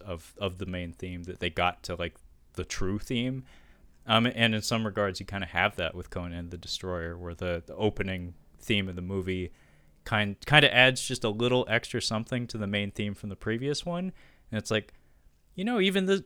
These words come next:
even though this movie's not as good as the first one, at least we got that out of it. Like, 'cause, uh, um, upon repeat listenings, it's like, man, it, it, you know, listening to the score just doesn't sound right without that, that extra little bit of oomph.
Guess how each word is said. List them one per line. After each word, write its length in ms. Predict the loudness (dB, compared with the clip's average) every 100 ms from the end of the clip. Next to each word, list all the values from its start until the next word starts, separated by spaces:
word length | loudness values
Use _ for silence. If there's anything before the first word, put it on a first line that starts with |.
| 6
even 260 | 6 6
though 160 | 6 6
this 200 | 4 2
movie's 280 | -2 -2 -2
not 200 | 0 -2
as 100 | -2
good 200 | -2 -2
as 120 | -2 -6
the 80 |
first 360 | -8 -6 -6 -6
one, 140 | -8
at 100 | -6
least 200 | -6 -6
we 60 | -6
got 280 | -4 -6 -2
that 240 | -2 0
out 180 | -2 -6
of 80 | -10
it. 140 | -12 -14 _ _ -16
Like, 180 | -12 -12 _
'cause, 300 | -6 -4 -4
uh, 160 | 0 2
um, 200 | 2 0 -2 -6
upon 380 | 0 2 2
repeat 420 | 2 0 0 -2 -2
listenings, 440 | -4 -4 -8 -8
it's 140 | -10
like, 160 | -12 -10
man, 280 | -8 -8 -8
it, 180 | -12 -12
it, 140 | -8
you 100 | -6
know, 240 | -6 -8 -12
listening 400 | 0 2 2 -2 -4
to 80 |
the 120 | -4 -4
score 320 | -4 -4 -4
just 200 | -6 -8
doesn't 200 | -8 -4
sound 320 | -6 -6 -4
right 180 | -4 -4
without 320 | -6 -4 -4 -8 -20 -16 -12 -12 -8
that, 340 | -6 -6 -8
that 180 | -6 -4 -2
extra 280 | -4 -4
little 220 | -4 -4 -6
bit 160 | -8
of 60 | -10
oomph. 360 | -12 -14 -18 -20